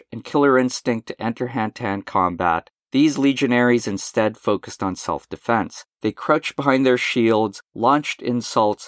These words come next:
and threw any javelins they had left. But a few Hastati, bolder, more bloodthirsty natural fighters, would charge across the safe distance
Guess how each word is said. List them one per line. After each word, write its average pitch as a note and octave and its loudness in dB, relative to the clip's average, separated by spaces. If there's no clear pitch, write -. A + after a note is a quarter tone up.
and A2 -8
threw D#3 4
any C#3 2
javelins G#2 0
they G2 -4
had F#2+ -8
left. - 0
But - -6
a C3+ 0
few E3+ 2
Hastati, C#3 -2
bolder, C#3+ 2
more A2+ 2
bloodthirsty C#3 0
natural A#2 0
fighters, F#2 0
would G#2+ -4
charge D3+ 2
across B2+ 0
the G2+ -12
safe A#2+ 0
distance - -4